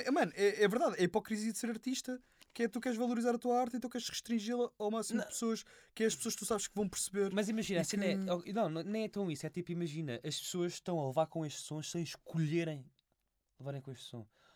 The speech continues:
Speaker 2: Ou seja, só por estás, pá, imagina, pá, estás a esco-, ok, estás a escolher, estás numa aplicação, numa rede social, e estás a ver merdas de certas pessoas,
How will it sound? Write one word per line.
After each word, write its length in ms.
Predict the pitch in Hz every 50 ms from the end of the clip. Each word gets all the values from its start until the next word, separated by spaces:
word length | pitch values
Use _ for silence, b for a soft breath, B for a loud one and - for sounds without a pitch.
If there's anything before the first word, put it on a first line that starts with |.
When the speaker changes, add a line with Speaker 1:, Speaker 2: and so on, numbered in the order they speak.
| b b b
Speaker 2:
Ou 80 | 151
seja, 220 | 160 - 180 170 -
só 100 | 208 202
por 120 | - 208 190
estás, 400 | - - 180 151 131 - - B B B B B B B B B B B
pá, 80 | - 175
imagina, 320 | 170 175 147 175 180 156
pá, 160 | 127 - 170 160
estás 220 | - 190 190 202
a 20 |
esco-, 340 | 196 - - - - - - -
ok, 180 | 165 143 180 170
estás 160 | - 151 151
a 20 |
escolher, 220 | 147 - - 185 170
estás 160 | - 175 170
numa 160 | 175 175 170
aplicação, 540 | 151 - 160 165 - 160 - - - 165 165
numa 100 | 165 160
rede 200 | 147 - 156 -
social, 500 | - 147 - - - 147 147 160 180 196 _ _ _ _ _ _ _ _ _ _ -
e 40 | 139
estás 200 | 139 151 139 143
a 40 | 147
ver 300 | 156 160 160 151 143 -
merdas 340 | 143 151 156 151 143 139 -
de 20 |
certas 260 | - 139 135 143 131
pessoas, 400 | - - - 151 151 160 170 -